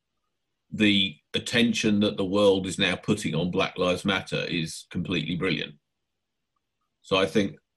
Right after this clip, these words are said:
you know, I don't think I've ever seen a movement that could possibly change things more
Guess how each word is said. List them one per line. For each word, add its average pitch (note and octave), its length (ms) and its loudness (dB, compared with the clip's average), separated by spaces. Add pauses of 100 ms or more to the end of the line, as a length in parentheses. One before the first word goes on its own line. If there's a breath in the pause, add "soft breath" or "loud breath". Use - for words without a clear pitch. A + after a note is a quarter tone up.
you G#2 120 0
know, G2 100 2
I G2+ 40 2
don't A2 220 2
think G#2 120 2
I've G2 80 4
ever G2 200 2
seen F2+ 600 -2 (1300)
a F#2 60 -2
movement E2+ 800 2 (420)
that E2 200 -4
could E2+ 280 -2
possibly F2+ 500 -2
change F2+ 420 -2
things D#2 260 -2
more E2+ 500 0